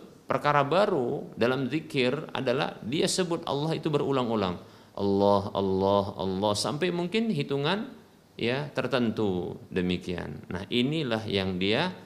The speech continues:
termasuk zikir, ya, dengan cara yang baru, ya, yang tidak disyariatkan, alias ini zikir yang bid'ah. Wallahu ta'ala alam. Karena kita tidak dapatkan, ya, Nabi Shallallahu Alaihi Wasallam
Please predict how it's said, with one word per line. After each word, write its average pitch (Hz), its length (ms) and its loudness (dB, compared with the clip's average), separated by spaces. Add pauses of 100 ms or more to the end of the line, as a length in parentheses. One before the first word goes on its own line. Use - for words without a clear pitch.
(240)
termasuk 104 720 -2
zikir, 107 480 0 (880)
ya, 107 320 0 (160)
dengan 107 320 2
cara 98 320 0
yang 95 240 0
baru, 131 400 4 (320)
ya, 101 160 0 (160)
yang 95 160 0
tidak 101 240 -2
disyariatkan, 104 1040 -2
alias 107 560 0 (320)
ini 98 400 2
zikir 90 400 -4
yang 87 240 -2
bid'ah. 92 480 -4
Wallahu 98 560 -2
ta'ala 87 320 -6
alam. - 360 -10
Karena 180 600 2 (200)
kita 160 160 0
tidak 165 320 2
dapatkan, 110 480 0 (400)
ya, 107 240 0 (480)
Nabi 135 240 0
Shallallahu 143 560 2
Alaihi 123 240 2
Wasallam 131 380 0